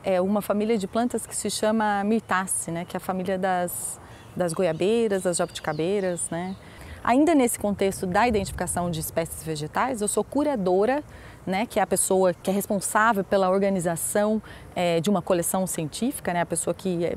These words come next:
é responsável pela dinâmica interna de uma coleção, né, como um museu, por exemplo, né, uma co-, qualquer coleção biológica tem um curador. Eu sou curadora da nossa coleção do herbário lá da, da ufscar de Sorocaba, né,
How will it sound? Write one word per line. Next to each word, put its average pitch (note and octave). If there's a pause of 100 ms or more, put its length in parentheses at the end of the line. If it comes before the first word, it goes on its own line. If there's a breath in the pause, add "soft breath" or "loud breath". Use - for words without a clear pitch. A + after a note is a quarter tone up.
é -
responsável F3 (300 loud breath)
pela F#3
dinâmica F3+
interna F#3
de F3
uma E3+
coleção, E3+
né, F#3+ (220)
como F#3+
um G#3
museu, F#3
por E3+
exemplo, E3
né, E3
uma E3
co-, E3+
qualquer F3+
coleção G#3
biológica F3+ (440 loud breath)
tem F#3+
um F#3
curador. E3+
Eu G#3+
sou G3+
curadora G3+
da F#3+
nossa F#3
coleção F#3
do F#3
herbário E3+ (320 loud breath)
lá E3+
da, E3+
da F#3
ufscar F3
de E3+
Sorocaba, D3+
né, E3